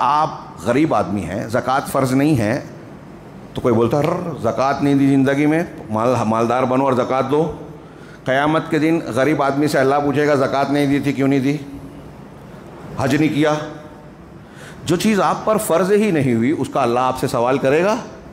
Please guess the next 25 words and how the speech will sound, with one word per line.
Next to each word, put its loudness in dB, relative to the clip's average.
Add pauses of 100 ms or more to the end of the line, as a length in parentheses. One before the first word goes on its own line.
(680)
एक 0
सहाबी 2
ने 2
इस्लाम 0
कबूल 2
किया, 0 (1000)
कलमा 2
पढ़ा, 0 (640)
अल्लाह 0
के 0
रसूल 2
सल्लल्लाहु 4
अलैहि -
वसल्लम -
से 2
इजाज़त 2
जिहाद 0
की, 0
मैं 2
कहा, 2
"पहले 2
कलमा 2
पढ़ो।" 2
कलमा 2
पढ़ा, 2